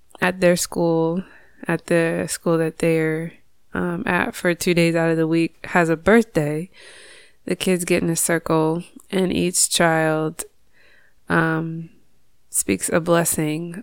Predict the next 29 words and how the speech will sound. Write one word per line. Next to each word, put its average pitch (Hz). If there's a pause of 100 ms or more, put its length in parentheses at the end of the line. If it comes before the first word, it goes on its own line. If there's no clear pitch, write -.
over 175 (880)
the 175
birthday 165
person. - (760)
Um, 190
and 180
I've 180
sat 214
in 196
on 175
it 165
twice, 165
and 185
it's 170
just 175
really 170
sweet. - (600)
And 170
then 165
the 165
teachers 170
also 175
participate 175
and 175
they 175
pray 170
over 175
the 175
child. 175